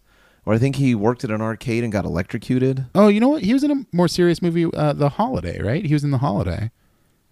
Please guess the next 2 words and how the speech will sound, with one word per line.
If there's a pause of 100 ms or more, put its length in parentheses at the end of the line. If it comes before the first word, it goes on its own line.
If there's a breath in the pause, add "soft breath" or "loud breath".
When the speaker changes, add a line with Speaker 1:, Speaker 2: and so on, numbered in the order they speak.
(1160)
Speaker 1:
Uh, (300)
yeah,